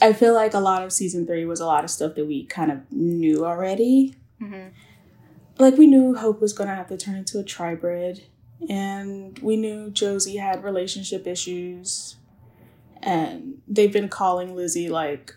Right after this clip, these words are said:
Speaker 1: the bad sister for three seasons now, so I don't know why they spent a whole season kind of forcing that down our throats, but okay.
Speaker 2: Mm-hmm.
Speaker 1: Um, it's just, I don't know. I have a very confusing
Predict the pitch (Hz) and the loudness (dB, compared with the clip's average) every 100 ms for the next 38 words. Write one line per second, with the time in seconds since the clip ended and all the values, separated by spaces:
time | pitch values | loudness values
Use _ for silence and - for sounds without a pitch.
0 | - 196 190 - 143 - - - - - | -6 -2 2 2 2 -2 -4 -4 -6 -10
1 | 107 - - - - 190 165 - 165 147 | -12 -12 -10 -8 -8 -2 -2 -2 -4 -4
2 | 151 - - - - - - 131 90 - | -6 -8 -10 -10 -10 -10 -8 -8 -8 -4
3 | 185 180 180 175 165 165 - - 170 147 | -4 -4 -8 -8 -8 -6 -8 -6 -6 -6
4 | 170 156 - 151 131 147 - 135 95 92 | -8 -10 -6 -6 -6 -12 -12 -12 -12 -16
5 | - _ _ - 180 175 165 165 147 135 | -20 _ _ -2 2 2 2 0 0 -4
6 | 156 147 104 - - 156 - - 135 95 | -6 -6 -10 -8 -6 -6 -8 -10 -8 -8
7 | - _ _ _ _ _ _ - 185 190 | -10 _ _ _ _ _ _ 0 2 4
8 | - - 196 208 - _ - _ _ _ | 0 -2 -2 -4 -8 _ -20 _ _ _
9 | _ _ - - _ _ - - 226 196 | _ _ -20 -20 _ _ 0 2 0 -8
10 | 196 _ - - - _ _ _ - - | -14 _ -8 -8 -12 _ _ _ -20 -10
11 | - 233 - 247 233 226 - - - 240 | 4 4 6 4 4 2 0 -2 4 6
12 | 220 170 160 - - - 269 277 220 208 | 6 4 -2 -6 -10 4 6 8 6 4
13 | 196 185 185 185 - 175 170 175 170 170 | 4 2 -4 -12 -8 -8 -6 -6 -6 -6
14 | 170 | -10